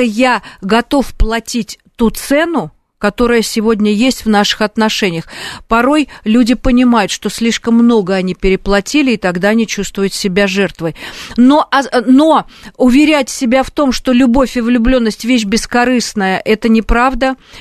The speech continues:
Мы в любви все имеем, а, условия, и все мы должны соответствовать ожиданиям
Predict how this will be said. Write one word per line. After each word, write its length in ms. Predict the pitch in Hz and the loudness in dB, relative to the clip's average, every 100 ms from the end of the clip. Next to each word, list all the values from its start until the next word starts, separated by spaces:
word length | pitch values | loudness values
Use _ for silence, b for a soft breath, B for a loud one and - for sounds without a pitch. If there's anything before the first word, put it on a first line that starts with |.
| - | 0
Мы 160 | 220 | 2
в 100 | 226 | 2
любви 360 | 240 233 214 233 | 2 2 2 0
все 360 | - - 254 285 - | -2 -2 0 0 0
имеем, 540 | 226 220 220 240 240 B B B | 0 2 2 2 -2 B B B
а, 420 | 202 202 196 185 - | -2 2 2 0 -2
условия, 680 | 233 - 240 208 202 240 262 B B B | -2 2 2 2 2 -2 -2 B B B
и 120 | 247 | -2
все 240 | - - 311 | -2 0 2
мы 140 | 277 | 2
должны 420 | 240 247 233 247 | 2 0 0 -2
соответствовать 840 | - 247 226 220 208 - 226 226 - | 0 -2 -2 -2 -2 -2 -2 -2 -2
ожиданиям 720 | 226 208 214 226 220 214 214 | -2 0 0 2 0 -2 -4